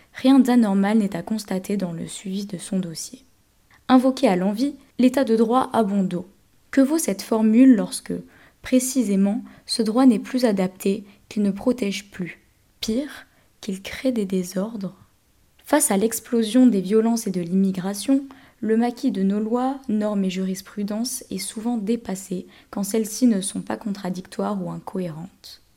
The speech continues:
Alors que quinze pour cent seulement des expulsions de clandestins prononcées en France sont effectives, il serait temps, par exemple,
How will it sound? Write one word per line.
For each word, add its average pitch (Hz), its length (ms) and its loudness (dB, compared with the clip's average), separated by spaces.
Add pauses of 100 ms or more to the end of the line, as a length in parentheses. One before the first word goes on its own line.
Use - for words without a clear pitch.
(140)
Alors 269 240 0
que 233 100 -6
quinze 226 240 -2
pour - 220 -18
cent 220 180 -6
seulement 233 400 2
des 202 200 2
expulsions 220 540 -4
de 196 120 0
clandestins 208 520 -4
prononcées 220 520 -2
en 214 100 -4
France 220 320 -6
sont 190 240 -8
effectives, 262 720 -2 (420)
il 240 140 4
serait 277 340 2
temps, 208 240 -4
par 196 220 -4
exemple, 190 500 -6